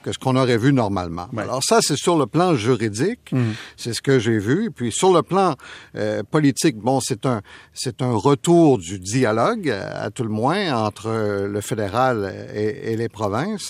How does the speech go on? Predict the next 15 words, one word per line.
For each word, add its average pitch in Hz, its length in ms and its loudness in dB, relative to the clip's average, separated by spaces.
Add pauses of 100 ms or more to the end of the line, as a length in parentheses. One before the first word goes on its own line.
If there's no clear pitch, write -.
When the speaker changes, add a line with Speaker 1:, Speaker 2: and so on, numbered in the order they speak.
(120)
Speaker 2:
En 120 100 -4
tout - 60 -10
cas, 170 120 4
il 156 60 4
y - 20 4
a 135 60 4
un 135 60 2
gros 175 240 2
effort, 170 340 2
semble-t-il, 113 540 -8
Speaker 1:
Oui. 113 240 0
Speaker 2:
hein ? 196 40 -2 (220)
Oui. 127 80 -4 (460)
Speaker 1:
Un 156 140 6
rôle 185 320 8